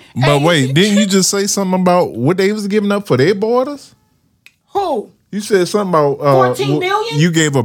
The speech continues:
Speaker 1: you gave a breakdown of the money just now.
Speaker 2: Yeah, Ukraine, Israel, humanitarian aid, border security.
Speaker 1: Okay, right there.
Speaker 2: Uh-huh.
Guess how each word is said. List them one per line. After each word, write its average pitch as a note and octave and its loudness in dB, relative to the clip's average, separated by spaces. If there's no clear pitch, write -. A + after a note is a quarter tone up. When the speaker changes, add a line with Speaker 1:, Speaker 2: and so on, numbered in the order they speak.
Speaker 1:
you D3 4
gave D3 0
a A#2 4
breakdown A#2 2
of G#2 0
the G2 -2
money G2+ 0
just D#2 -6
now. C#2 -4
Speaker 2:
Yeah, D4+ -2
Ukraine, C#4+ -4
Israel, C4+ -6
humanitarian D4 -4
aid, A3 -6
border E4 -2
security. A3+ -8
Speaker 1:
Okay, A#2 0
right A2+ 0
there. F2+ -6
Speaker 2:
Uh-huh. B3+ -6